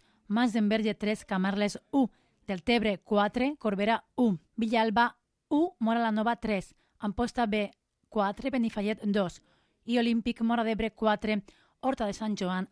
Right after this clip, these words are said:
zero. La classificació després d'aquesta jornada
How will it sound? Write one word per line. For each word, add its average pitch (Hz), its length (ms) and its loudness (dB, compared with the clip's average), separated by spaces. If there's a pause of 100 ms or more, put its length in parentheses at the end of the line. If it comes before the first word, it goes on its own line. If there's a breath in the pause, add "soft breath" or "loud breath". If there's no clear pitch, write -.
(120)
zero. 202 380 2 (420 soft breath)
La 175 240 -2
classificació 254 760 -2
després 247 320 -2
d'aquesta 240 540 -2
jornada 220 540 0